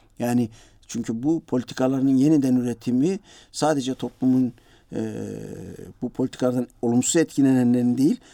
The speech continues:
uygulayanların da çözen bir, e,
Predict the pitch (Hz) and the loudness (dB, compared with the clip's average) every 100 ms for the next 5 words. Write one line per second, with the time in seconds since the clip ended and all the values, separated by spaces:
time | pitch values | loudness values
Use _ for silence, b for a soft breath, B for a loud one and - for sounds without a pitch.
0 | b 120 120 127 127 127 131 117 110 98 | b 0 4 4 4 4 4 2 -4 -8
1 | _ _ _ _ _ _ - - 127 110 | _ _ _ _ _ _ -12 0 0 2
2 | 117 113 107 98 - - - _ _ - | 2 2 -2 -4 -10 -16 -20 _ _ -14